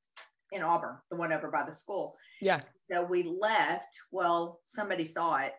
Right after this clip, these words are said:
Speaker 1: and was just like, "Oh my gosh." So from that point forward, they saved a booth for us. So it made it nice and easy to get in and out. But, um,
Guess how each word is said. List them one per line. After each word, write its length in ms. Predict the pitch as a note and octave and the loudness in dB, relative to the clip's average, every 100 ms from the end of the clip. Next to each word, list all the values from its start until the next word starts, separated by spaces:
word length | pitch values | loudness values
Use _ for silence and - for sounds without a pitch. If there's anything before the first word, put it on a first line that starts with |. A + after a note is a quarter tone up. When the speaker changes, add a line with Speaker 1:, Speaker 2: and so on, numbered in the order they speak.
| - | -8
Speaker 1:
and 180 | E3 D#3 | -6 -4
was 200 | D3+ - | -4 -6
just 260 | C#3 D3 | -8 -6
like, 200 | C#3 C#3+ - | -6 -6 -6
"Oh 100 | E3+ | -12
my 120 | F#3+ G3+ | -14 -16
gosh." 460 | G#3+ A#3 - - - | -10 -8 -8 -10 -16
So 220 | - G#3 F#3 | -2 0 0
from 180 | G3+ | 0
that 220 | G3+ F#3 - | 0 0 0
point 200 | A3 - | -4 0
forward, 380 | G#3+ F#3+ E3+ | 2 4 2
they 300 | D#3 D#3 D3+ _ _ - | 0 -2 -4 _ _ -4
saved 320 | - G3+ G3 | 2 2 2
a 40 | |
booth 280 | D#3 E3 D#3+ - | 0 0 0 -4
for 240 | C#3+ B2 | -4 -2
us. 80 | - - | -4 -8
So 80 | - | -12
it 100 | - | -8
made 160 | F3 | -8
it 100 | C3+ B2+ | -8 -8
nice 180 | C3+ C3+ | -8 -10
and 80 | D3+ | -16
easy 280 | A#2+ D#3+ A2+ | -18 -16 -18
to 40 | - D3 | -14 -14
get 80 | C#3 | -12
in 100 | C3+ | -12
and 140 | C3 | -12
out. 200 | G2+ G#2 - | -12 -12 -10
But, 200 | - - - | -8 -8 -8
um, 340 | B2+ G#2+ G#2+ | -10 -8 -10